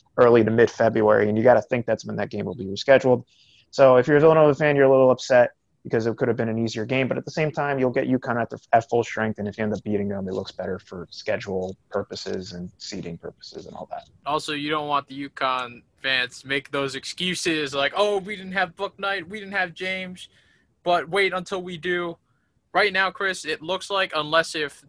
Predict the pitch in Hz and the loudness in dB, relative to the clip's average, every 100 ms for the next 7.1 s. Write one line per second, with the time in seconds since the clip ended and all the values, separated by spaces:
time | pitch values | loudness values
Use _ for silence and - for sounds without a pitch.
0 | _ 160 143 156 151 147 139 - - - | _ -8 -6 -4 -2 -2 -4 -4 -8 -10
1 | - - 147 151 147 139 143 139 127 - | -10 -6 0 2 0 -4 -6 -4 -4 -4
2 | 131 123 123 120 113 _ _ _ _ 135 | -8 -6 -4 -2 -4 _ _ _ _ -4
3 | 139 139 143 127 147 123 - _ _ _ | -2 0 0 0 -4 -10 -14 _ _ _
4 | 139 160 151 147 - 143 139 131 147 151 | -6 -2 -2 -2 -2 -4 -4 -4 -2 -2
5 | 147 139 - 165 147 139 143 151 - _ | -4 -4 -4 -6 -6 -4 -2 -2 -6 _
6 | 147 135 131 _ - 156 147 156 147 139 | -8 -8 -10 _ -12 -4 0 0 0 -4
7 | 131 | -6